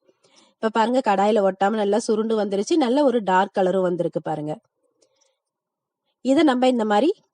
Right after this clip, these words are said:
கிளறின உடனே ஒரு பிளேட்டுக்கு மாத்தி, அப்படி சுட சுட சாப்பிடுறதுனாலும் சாப்பிடலாம். அல்லது ஏதாவது ஒரு, அஹ், ட்ரேல நெய் தடவிட்டு செட் பண்ணி பீஸ் பண்ணி சாப்பிடுறதுனால பா-, சாப்பிடலாம். அப்படி சாப்பிடுறதுக்கும் இது நல்லா இருக்கும். இது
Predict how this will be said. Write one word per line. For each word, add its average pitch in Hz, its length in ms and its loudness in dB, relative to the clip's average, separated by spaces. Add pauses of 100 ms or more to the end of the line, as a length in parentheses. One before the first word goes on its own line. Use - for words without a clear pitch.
கிளறின 226 460 2
உடனே 190 300 0 (160)
ஒரு 185 160 0
பிளேட்டுக்கு 202 400 -2
மாத்தி, 185 280 -2
அப்படி 208 240 0
சுட 208 200 -2
சுட 226 280 -4
சாப்பிடுறதுனாலும் 190 680 -2
சாப்பிடலாம். 170 580 -2
அல்லது 208 320 0
ஏதாவது 202 420 0
ஒரு, 208 180 0 (480)
அஹ், 180 260 -2
ட்ரேல 214 400 0
நெய் 208 260 -2
தடவிட்டு 185 460 -2 (680)
செட் - 260 -2
பண்ணி 277 300 2 (220)
பீஸ் 330 300 2
பண்ணி 226 240 -2
சாப்பிடுறதுனால 180 680 -2
பா-, 180 280 -4
சாப்பிடலாம். 170 480 -4
அப்படி 233 260 -2
சாப்பிடுறதுக்கும் 214 600 -2
இது 214 60 -8
நல்லா 175 300 -2
இருக்கும். 180 320 -6 (2000)
இது 226 160 4